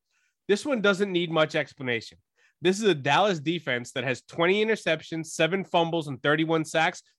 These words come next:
going up against Mike Glennon in the New York offensive line. They should have pressure on Glennon most of the game.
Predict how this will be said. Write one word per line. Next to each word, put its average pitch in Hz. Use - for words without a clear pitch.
going 175
up 165
against 143
Mike 135
Glennon 131
in 110
the 113
New 120
York 120
offensive 107
line. 92
They 156
should 202
have 202
pressure 156
on 147
Glennon 143
most 135
of 135
the 127
game. 123